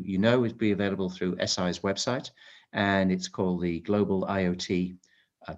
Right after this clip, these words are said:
Connectivity Through Localization white paper. You'll, you'll find that, and it'll give you a lot more detailed information on this. So with that, let's get going. And, and as we always do on these podcasts, Stefan, let's first of all get to know you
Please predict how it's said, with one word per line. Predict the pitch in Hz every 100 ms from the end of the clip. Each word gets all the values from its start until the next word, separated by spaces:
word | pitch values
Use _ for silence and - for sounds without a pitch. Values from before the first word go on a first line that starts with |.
| -
Connectivity | - 127 131 131 107 101 - 92 92
Through | - 95 90
Localization | 92 98 - 90 85 85 82 82 80 85 80 76 - _ _
white | - 92 92
paper. | 87 - - -
You'll, | 95 95 123
you'll | 113
find | 123 107 101
that, | 98 98 - - - _ -
and | 92 87 87 82 80
it'll | - 95
give | 95 90
you | 85
a |
lot | 85 90 82
more | 82 82 80 82
detailed | 95 90 85 80
information | 82 - 82 80 - 78 -
on | 82 78
this. | 76 - - - - - - -
So | 127
with | 143 143
that, | 123 110 - - _ _ _ _
let's | 104 110 -
get | - 95 -
going. | 90 92 135
And, | 135
and | - 151
as | 185 -
we | 165
always | 180 247 233
do | - 120 110 107
on | 107 104
these | 104 98 -
podcasts, | - 98 - 98 90
Stefan, | - 95 - 190
let's | 123 -
first | - 226
of | 190
all | 151
get | 143
to | 123
know | 107
you | 95 127 240